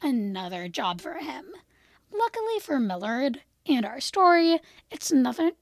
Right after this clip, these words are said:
it's not another job at a sketchy mill. Instead, it's an apprenticeship with a local judge who just so happens to be the family's landlord. Funny how that works out.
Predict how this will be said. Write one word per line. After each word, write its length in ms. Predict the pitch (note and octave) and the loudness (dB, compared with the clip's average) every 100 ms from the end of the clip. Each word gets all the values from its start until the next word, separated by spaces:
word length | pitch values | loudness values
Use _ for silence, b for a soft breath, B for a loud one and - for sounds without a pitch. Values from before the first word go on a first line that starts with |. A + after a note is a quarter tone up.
| _ _ _ - | _ _ _ -12
it's 200 | - - | -10 -4
not 280 | B3 G#3+ | -2 0
another 400 | D4+ D#4+ E4 E4+ | 2 2 2 -2
job 380 | C#4 D#4 D4 E4+ E4 b b b | -4 -2 0 0 -2 b b b
at 80 | C#4+ | -2
a 80 | |
sketchy 500 | C4 - D4+ - C#4+ | -2 -4 -10 -6 -4
mill. 400 | B3 F#3+ A3 - - _ b b b - | -4 -4 -8 -16 -20 _ b b b -2
Instead, 600 | E4+ - F4+ F4 F4 E4+ b b | -2 0 0 0 0 -4 b b
it's 140 | - - | -12 -4
an 100 | F#4+ | -4
apprenticeship 720 | - D#4+ B3 E4 - D#4 D4+ b b | -4 -6 -6 -8 -4 -4 -6 b b
with 260 | G4+ C#4+ C#4 - | -8 -6 -6 -8
a 140 | C4+ | -6
local 400 | A3 - - D4+ | -6 -8 -6 -6
judge 600 | - G#4+ F#4+ F4 E4 - b b | -2 0 2 2 -2 -8 b b
who 280 | G#4 A#4+ A#4 | -4 -2 -2
just 260 | E4+ F#4 F4 | 0 -2 -2
so 180 | G#4+ D4 | -6 -8
happens 440 | C#4+ A#3+ C#4+ C4 | -6 -4 -2 -4
to 140 | - C4+ | -6 -8
be 280 | - F#3 | -8 -10
the 100 | G3 | -8
family's 600 | C4+ - G3 F#3 A#3+ D4 | -8 -8 -8 -4 -2 -2
landlord. 680 | F#4 G4 G4+ D4+ G#3 G#3 - _ b b b b b _ | -2 0 2 0 0 -10 -18 _ b b b b b _
Funny 460 | - - D#4 A#3 | -10 -2 0 -2
how 240 | - E4 A#3+ | -8 -12 -12
that 220 | G#4 F4+ | -14 -16
works 320 | F4+ E4+ - | -18 -20 -12
out. 380 | - F#4+ - - | -10 -10 -12 -20